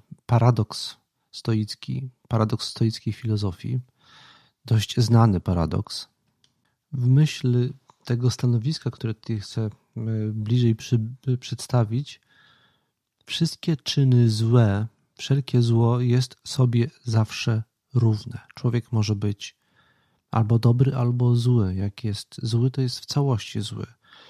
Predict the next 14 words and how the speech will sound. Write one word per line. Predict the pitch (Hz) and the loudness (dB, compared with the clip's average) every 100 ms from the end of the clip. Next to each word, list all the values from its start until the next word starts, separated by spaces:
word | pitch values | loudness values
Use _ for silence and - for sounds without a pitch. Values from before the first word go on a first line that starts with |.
| - _ - | -20 _ -2
Innymi | 147 135 185 160 | 4 4 4 0
słowy, | - 151 165 156 147 135 _ | -2 -2 0 0 0 -2 _
i | 151 | 0
dobro, | 139 143 156 151 | 4 4 4 4
i | 131 120 | 2 2
zło | 120 123 131 131 | 2 2 2 0
są | - - 143 | -4 -2 -2
stanami | - 131 131 135 135 165 - | -2 -2 0 0 -2 -6 -2
niestopniowalnymi. | 123 127 - 131 127 127 113 113 110 98 90 98 _ _ _ 117 | 2 2 0 -6 -4 -2 0 0 0 -2 -4 -10 _ _ _ -2
Nie | |
można | 117 110 107 | -2 0 -2
być | 104 104 - - _ _ | -2 -4 -6 -18 _ _
trochę | 123 110 107 | 2 2 2
dobry. | 107 98 98 101 | 0 -2 -2 -6